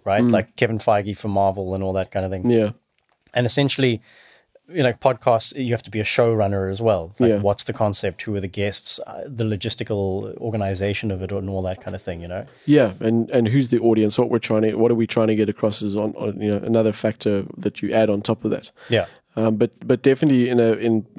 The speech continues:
Speaker 2: it, it, particularly now where there's not a big understanding of podcasting in the corporate space, you definitely have to be that showrunner, and you have to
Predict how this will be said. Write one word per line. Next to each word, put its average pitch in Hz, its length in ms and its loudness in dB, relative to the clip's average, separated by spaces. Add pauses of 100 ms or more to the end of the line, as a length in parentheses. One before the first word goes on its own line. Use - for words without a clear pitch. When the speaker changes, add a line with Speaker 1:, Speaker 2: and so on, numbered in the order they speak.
(160)
Speaker 2:
it, - 260 -8
it, 143 160 -2
particularly 175 400 0
now 123 240 6
where 113 500 4
there's 113 320 -2
not 120 240 4
a 117 140 4
big 120 300 0
understanding 110 560 2
of 101 220 -4
podcasting 110 500 -2
in 107 80 2
the 107 60 -2
corporate - 340 -4
space, - 320 -8
you 113 40 -2
definitely 113 380 2
have 110 140 0
to - 100 -14
be 107 80 0
that 110 140 -2
showrunner, 104 420 -2
and 104 100 -6
you 107 60 -2
have 104 160 -4
to 117 140 -6